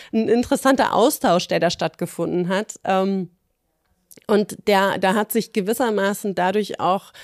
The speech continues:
wie soll ich das sagen, so eine, so eine Welt für sich, äh, gebildet unter den Servicekräften mit durchaus auch positiven Beziehungen. Also es ist nicht nur rein Konflikt und, ähm,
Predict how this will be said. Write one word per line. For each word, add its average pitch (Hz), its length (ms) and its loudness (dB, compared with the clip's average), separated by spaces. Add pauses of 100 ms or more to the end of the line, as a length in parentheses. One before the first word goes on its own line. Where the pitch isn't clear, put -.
(220)
wie 185 80 -4
soll 196 80 4
ich 190 80 -2
das - 180 -2
sagen, 247 340 2
so 190 80 -4
eine, 190 140 0 (100)
so 175 120 -4
eine 180 160 0
Welt 180 260 0
für - 160 -4
sich, 190 440 -6
äh, 185 260 0
gebildet 185 480 2
unter 214 180 2
den 180 160 2
Servicekräften 160 840 -4 (420)
mit 202 220 0 (300)
durchaus 233 520 6
auch 214 240 0 (140)
positiven 180 560 2
Beziehungen. 151 500 -2
Also 165 160 -2
es 170 140 -6
ist - 200 -10
nicht 233 280 2
nur 233 360 4
rein 196 460 2
Konflikt - 800 -4
und, 180 540 -2
ähm, 160 440 -2